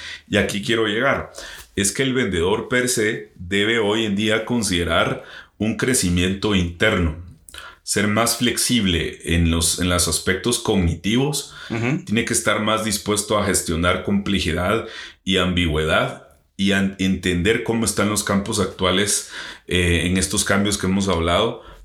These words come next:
Speaker 1: para poder seguir y avanzar y tener mayores resultados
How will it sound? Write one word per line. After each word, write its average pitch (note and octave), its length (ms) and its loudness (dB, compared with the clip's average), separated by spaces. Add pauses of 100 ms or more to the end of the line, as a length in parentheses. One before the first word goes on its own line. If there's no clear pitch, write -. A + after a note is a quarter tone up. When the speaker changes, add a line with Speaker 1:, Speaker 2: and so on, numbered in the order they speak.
Speaker 1:
para F#2+ 320 0
poder E2+ 480 0
seguir F#2 480 0
y B2 80 2
avanzar G2+ 680 0
y G2+ 100 2
tener F2 340 0
mayores G2 360 2
resultados F#2+ 800 -2